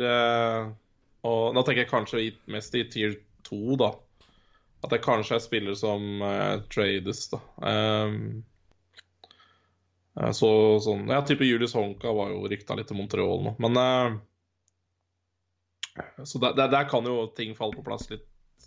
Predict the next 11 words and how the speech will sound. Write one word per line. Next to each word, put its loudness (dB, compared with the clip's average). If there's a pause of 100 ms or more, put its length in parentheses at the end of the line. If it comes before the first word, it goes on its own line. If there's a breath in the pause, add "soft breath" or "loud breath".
(240)
med -8
noen -8
trades, 0
da, -14
eventuelt. -12 (1200 loud breath)
Eh, 4
men, -2
eh, 2
hos, -4
eh, 4
de, 0